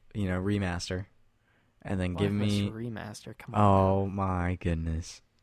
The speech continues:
Speaker 1: I'd die. And then give me the new one. Come on, you can do it,
Speaker 2: Yeah.
Speaker 1: Ubisoft.
Speaker 2: Yeah, so Ubisoft's probably gonna talk about those three games, Watch Dogs two for sure,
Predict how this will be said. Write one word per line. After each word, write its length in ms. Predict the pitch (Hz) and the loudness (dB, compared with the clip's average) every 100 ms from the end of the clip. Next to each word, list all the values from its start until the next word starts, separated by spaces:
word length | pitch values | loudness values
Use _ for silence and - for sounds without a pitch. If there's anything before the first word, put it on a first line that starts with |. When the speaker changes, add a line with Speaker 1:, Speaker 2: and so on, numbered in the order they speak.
| _ | _
Speaker 1:
I'd 240 | - 90 87 | -2 0 2
die. 320 | 87 82 82 - - - - | 0 0 -2 -8 -20 -18 -4
And 220 | 110 107 | -2 2
then 160 | 110 107 | 2 2
give 120 | 101 | 0
me 80 | 101 | 0
the 140 | 92 | 0
new 180 | 90 85 | 0 -2
one. 220 | 82 87 - - | -4 -8 -12 -6
Come 180 | 104 | -2
on, 160 | 90 80 - _ _ _ | -2 -4 -8 _ _ _
you 140 | 110 | -2
can 120 | 117 113 | 0 2
do 100 | 107 | 2
it, 40 | |
Speaker 2:
Yeah. 220 | 90 87 | 2 0
Speaker 1:
Ubisoft. 380 | 110 107 85 - - - _ _ - - - - | 0 0 -2 -4 -20 -20 _ _ -14 -14 -20 -6
Speaker 2:
Yeah, 200 | 143 143 | 0 0
so 160 | - 156 | 2 2
Ubisoft's 540 | 175 185 160 156 - | 2 4 4 4 2
probably 300 | - 139 147 | 0 2 4
gonna 200 | 143 139 | 2 0
talk 240 | 135 127 | 0 0
about 400 | 131 127 123 123 | 0 0 2 0
those 220 | 117 123 - | 0 -2 -2
three 200 | 123 117 | -6 -4
games, 360 | 113 113 110 | -4 -4 -6
Watch 220 | 117 120 | -4 -4
Dogs 200 | 127 117 | -4 -6
two 140 | - 110 | -6 -10
for 120 | 107 | -8
sure, 440 | - 113 110 110 | -10 -10 -10 -10